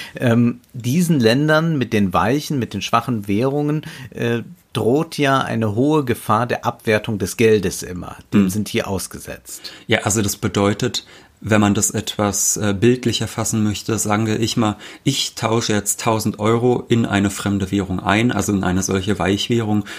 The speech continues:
Speaker 2: die immer davon bedroht ist, ihren Wert zu verlieren, dann kann es eben sein, dass diese Wert-, Währung tatsächlich an Wert verliert und dass, wenn ich dann später wieder das Geld zurücktauschen möchte, ich vielleicht nur noch siebenhundert Euro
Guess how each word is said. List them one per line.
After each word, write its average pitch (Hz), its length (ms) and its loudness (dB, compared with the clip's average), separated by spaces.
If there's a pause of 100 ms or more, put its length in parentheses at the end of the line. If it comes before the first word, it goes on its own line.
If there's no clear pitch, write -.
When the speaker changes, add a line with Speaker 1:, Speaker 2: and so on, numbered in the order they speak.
(160)
Speaker 2:
die - 60 2
immer 101 140 4
davon 104 200 2
bedroht 101 380 0
ist, 104 100 -6
ihren 98 180 0
Wert 90 220 -4
zu 110 100 -4
verlieren, 110 460 0 (240)
dann 95 140 -2
kann 98 180 -4
es 98 160 0
eben 104 180 2
sein, 101 380 2 (260)
dass - 240 0
diese 104 520 0
Wert-, 98 340 0
Währung 107 460 0
tatsächlich 101 580 -4
an 104 160 2
Wert 98 160 -2
verliert 104 340 0
und 107 140 2
dass, 98 140 -2
wenn 104 80 4
ich 98 80 0
dann 98 140 -2
später 107 600 2 (300)
wieder 107 280 4
das - 200 0
Geld 104 180 4
zurücktauschen 110 760 -2
möchte, 110 280 -2
ich 104 140 -4
vielleicht 107 280 0
nur 110 100 2
noch 101 200 -4
siebenhundert 101 500 2
Euro 95 340 -2